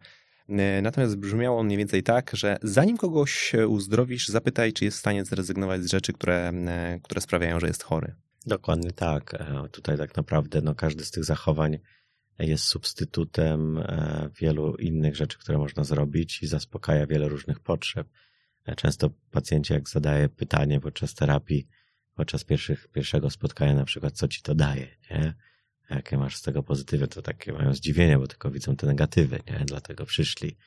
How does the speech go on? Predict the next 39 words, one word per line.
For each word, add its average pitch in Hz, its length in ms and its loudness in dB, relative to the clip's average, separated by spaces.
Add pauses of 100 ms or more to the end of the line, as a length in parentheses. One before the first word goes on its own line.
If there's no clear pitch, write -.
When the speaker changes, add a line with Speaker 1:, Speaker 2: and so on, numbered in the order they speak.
(400)
Speaker 2:
Ale, 69 260 -2
no, 71 140 6
nie 73 220 8
utrzymywałoby 76 720 2
się - 120 -12
to 80 120 -8
zachowanie, 71 480 0
gdyby 69 260 -4
to 69 240 -2
nie 67 200 -2
pozwalało 69 680 -4
na - 140 -4
szybkie - 380 -2
ukojenie, 69 720 0 (540)
e, 67 240 2
na 65 500 -4
zabijanie 67 480 -2
nudy, 73 300 4
na 67 120 0
dostarczanie - 520 -4
ekscytacji, - 760 -2
na - 120 -4
poczucie - 420 -14
bycia 71 300 -6
kimś, - 400 -6
nie 78 60 -10
wiem, 78 100 -8
wyjątkowym 80 800 -2
i - 60 -10
tak 78 200 -6
dalej. 78 400 -4 (600)
E, 71 220 -2
tam 78 140 0
jest 78 120 0
bardzo 82 340 2
dużo 76 340 -4
rzeczy, 76 360 -2
które 80 280 -4
trzeba 78 520 0